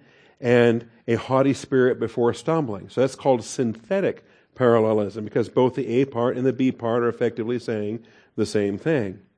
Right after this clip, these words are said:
That, uh, you don't want to be prideful, 'cause that's heading you down the destructive path. And you don't want to be haughty, another word for prideful, it's a synonym.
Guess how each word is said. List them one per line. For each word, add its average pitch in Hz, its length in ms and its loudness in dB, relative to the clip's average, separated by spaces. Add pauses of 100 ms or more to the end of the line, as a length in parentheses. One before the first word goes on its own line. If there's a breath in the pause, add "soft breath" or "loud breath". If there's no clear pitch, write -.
(520 soft breath)
That, 107 320 0
uh, 113 80 4
you 107 100 2
don't 110 120 2
want 117 100 0
to 123 40 0
be 139 100 2
prideful, 135 640 0
'cause 110 180 -6
that's 117 220 -4
heading 120 260 0
you 120 120 0
down 117 340 -2
the 113 80 -2
destructive 117 580 -4
path. 107 360 -10 (360 loud breath)
And 120 140 2
you 117 60 4
don't 127 120 6
want 123 120 2
to 113 40 -4
be 120 80 0
haughty, 143 680 -2 (160)
another 113 200 -2
word 117 200 -2
for 101 120 -10
prideful, 123 640 -4
it's 117 80 -18
a 113 80 -10
synonym. 107 500 -6